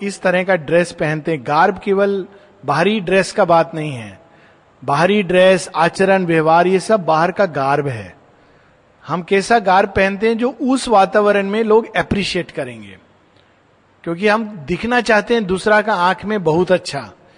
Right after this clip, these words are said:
तो यहां श्री अरविंद हम लोग का ये इनसिंसेरिटी को दिखा रहे हैं। "Unconsciously the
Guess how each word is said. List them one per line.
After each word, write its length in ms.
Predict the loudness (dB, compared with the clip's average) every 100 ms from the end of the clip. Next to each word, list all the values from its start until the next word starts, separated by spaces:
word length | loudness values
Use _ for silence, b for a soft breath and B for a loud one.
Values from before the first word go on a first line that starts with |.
| b b _
तो 60 | -4
यहां 220 | 0 0
श्री 200 | 0 0
अरविंद 340 | 0 0 0
हम 160 | -2 0
लोग 180 | -2 2
का 320 | 0 0 -2 B B -4
ये 80 |
इनसिंसेरिटी 960 | -4 0 -2 0 0 -2 0 0 0 -2
को 140 | -2
दिखा 300 | -2 -2 -6
रहे 120 | -6 -8
हैं। 180 | -16 -20 _ b b b b b b _ _ _ _ _ _ 0
"Unconsciously 920 | 2 2 2 2 2 -2 -2 -4 -2
the 160 | -2